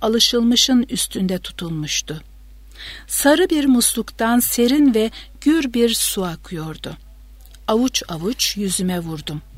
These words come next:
Sonra gömleğimi, fanilamı çıkarıp başımı musluğun altına uzattım. Tenim ıslaklığın ürpertisinde, zihnim tekrarın bıkmışlığında huzursuzdu.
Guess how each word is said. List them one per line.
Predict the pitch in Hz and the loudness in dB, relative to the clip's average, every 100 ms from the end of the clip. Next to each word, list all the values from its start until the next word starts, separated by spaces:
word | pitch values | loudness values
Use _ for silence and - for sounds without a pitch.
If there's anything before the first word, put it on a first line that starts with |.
| - - - - - - | -20 -20 -20 -20 -20 -8
Sonra | - 294 320 302 262 | -2 4 6 6 6
gömleğimi, | 269 220 208 208 202 190 180 185 285 | 2 2 4 4 2 0 0 0 0
fanilamı | - - 226 240 208 185 | -2 0 2 2 2 -2
çıkarıp | - 214 - 185 208 285 - - - - | -2 -4 -4 -4 -2 -4 -8 -16 -16 -2
başımı | 214 - 233 254 | 4 6 6 4
musluğun | 220 190 - 208 220 | 2 0 -2 -2 -2
altına | 214 180 175 - 180 165 | -2 -4 -6 -6 -4 -4
uzattım. | 156 147 147 - 175 151 - - - - - - - - | -6 -10 -10 -12 -14 -14 -18 -20 -20 -20 -20 -20 -20 0
Tenim | 214 214 240 359 - - - - | 4 6 4 2 -4 -20 -14 -4
ıslaklığın | 254 - 247 233 - 262 262 240 | -2 0 -2 -4 -2 4 4 4
ürpertisinde, | 220 202 208 190 - 180 - - 170 170 185 302 - - - | 0 -2 -4 -4 -4 -4 -4 -2 -4 -4 -4 -4 -6 -14 -10
zihnim | 208 233 240 262 277 277 | -2 0 0 4 6 4
tekrarın | - 220 220 - 214 220 240 262 - - - | 2 -4 -2 -2 0 2 4 4 2 -10 -6
bıkmışlığında | 220 - 220 - 214 208 208 202 208 | -4 -2 2 2 4 2 2 0 -4
huzursuzdu. | - 180 175 156 - 156 - - | -6 -6 -6 -8 -8 -8 -10 -12